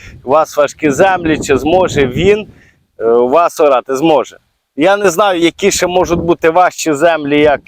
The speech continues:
саме тут, тому що таке специфічне, це взагалі поле, і, ну, ця ділянка тут така специфічна, що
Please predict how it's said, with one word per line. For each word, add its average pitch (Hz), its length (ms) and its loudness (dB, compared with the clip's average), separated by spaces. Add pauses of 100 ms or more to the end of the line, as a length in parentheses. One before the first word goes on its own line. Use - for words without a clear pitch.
саме 156 420 0 (120)
тут, 262 240 2 (420)
тому 151 160 -2
що 156 160 -4
таке 165 280 -2
специфічне, 147 1040 -2 (280)
це 160 160 0
взагалі 156 460 0
поле, 180 640 0
і, 123 220 0
ну, 147 200 -2
ця 160 220 -2
ділянка 165 600 0
тут 139 200 -8
така 147 300 -2
специфічна, 151 880 -4
що 120 720 2